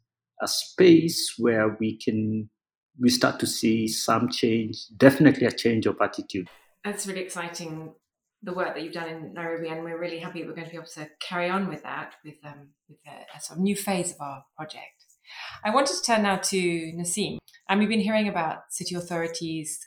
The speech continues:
Speaker 2: county government, national departments. I wanted to get your perspective on whether, why it's important to bring these actors together, what's the best way to do it, what can we achieve when we get these dialogues across different levels of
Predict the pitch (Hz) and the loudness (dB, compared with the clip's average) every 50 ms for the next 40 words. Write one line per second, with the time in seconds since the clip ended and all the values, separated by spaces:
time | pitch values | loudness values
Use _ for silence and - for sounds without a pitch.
0 | - - - 160 160 156 - - - 151 151 151 156 151 147 - - - - 160 | -14 -12 -10 -10 -10 -10 -10 -12 -12 -12 -10 -8 -8 -8 -8 -10 -12 -12 -10 -6
1 | 160 165 160 - - - 170 165 156 156 156 - _ - 160 - - - 135 - | -6 -6 -4 -4 -6 -6 -6 -8 -8 -8 -10 -12 _ -8 -6 -6 -6 -6 -8 -8
2 | - - - - - - - - - - - - - - - _ - - 202 220 | -8 -8 -8 -10 -10 -16 -16 -16 -16 -16 -18 -18 -20 -20 -16 _ 0 2 2 4
3 | 262 277 277 269 - - 226 - 214 - - 202 196 202 190 - - 175 - - | 4 2 2 2 0 -2 0 0 0 2 2 2 0 0 -2 -4 -4 -4 -6 -6
4 | - - 143 135 147 - - - - 170 165 160 165 160 160 - _ _ _ - | -8 -8 -8 -8 -10 -10 -12 -8 -6 -4 -4 -4 -6 -8 -12 -14 _ _ _ -20
5 | _ _ _ _ _ _ _ - - - - 196 196 196 190 180 180 - - 202 | _ _ _ _ _ _ _ -20 -16 -6 0 0 2 2 2 0 -2 -2 0 4
6 | 220 226 220 - - - 175 - 170 147 - - - - 170 165 165 165 165 - | 6 6 6 6 4 0 -2 -4 -6 -8 -8 -8 -8 -6 -6 -6 -4 -4 -4 -4
7 | - - 156 - - - - 147 143 143 143 143 147 - - - _ _ _ _ | -4 -4 -4 -4 -4 -4 -2 -2 -2 0 0 -2 -2 -4 -8 -16 _ _ _ _
8 | _ - 185 190 160 147 - - - 170 160 - - 170 160 - - - - 165 | _ -2 0 0 2 2 0 -2 -2 -4 -4 -4 -4 -4 -4 -6 -6 -6 -6 -4
9 | 156 147 147 127 - - - _ - 180 180 180 180 - 180 175 170 170 - - | -4 -4 -4 -6 -8 -10 -12 _ -4 -2 -2 -2 -2 -2 -4 -2 -2 0 0 0
10 | 180 170 156 147 139 143 151 156 156 - - - - 156 147 139 - - 151 143 | 0 -2 -2 -4 -6 -8 -10 -10 -8 -8 -8 -8 -10 -10 -12 -10 -6 -2 -2 0
11 | 147 139 - 110 - - - - - - - - - - - 190 160 151 - - | 0 -2 -4 -6 -6 -6 -8 -8 -8 -10 -16 -14 -12 -8 -4 -4 -2 -2 -2 -2
12 | - - - - - - - - - - - - - - 170 156 - - 156 160 | -4 -4 -8 -10 -18 -20 -20 -20 -12 -6 -4 -2 -2 -2 -2 -4 -4 -2 -4 -2
13 | 156 147 151 - - - - 139 | -2 -4 -6 -6 -8 -10 -12 -16